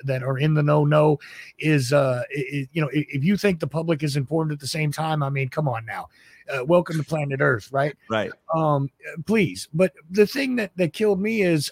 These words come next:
Speaker 1: o-, over that time period, over that three days, when the narrative was fed to everybody and it was the biggest story in the world, and let's pay attention to these five people, again, five people, right?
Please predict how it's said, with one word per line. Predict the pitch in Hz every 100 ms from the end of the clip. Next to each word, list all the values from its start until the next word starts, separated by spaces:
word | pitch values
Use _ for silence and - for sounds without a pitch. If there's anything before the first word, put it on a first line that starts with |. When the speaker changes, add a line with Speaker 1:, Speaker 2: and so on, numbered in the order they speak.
| -
Speaker 1:
o-, | -
over | 233 294
that | 233 196
time | - 202 208
period, | 180 165 151
over | 180 208 202
that | 180 156 -
three | - 180 214
days, | 165 165 120 69 64 - - _ _ _ 131
when | 160 156 156 160
the | 151
narrative | 160 175 190 185 156
was | 151
fed | - 165 156
to | 147
everybody | 156 143 147 139
and | 139
it | 147
was | 139
the | 139
biggest | 165 165 143
story | 175 165 156
in |
the | 147
world, | 147 147 143
and | 143
let's | 170
pay | - 180
attention | 160 175 156 156
to |
these | 139 117
five | 160 170 175
people, | 160 165 151
again, | 156 196 160
five | 151 185 202
people, | 214 220 170
right? | 117 139 190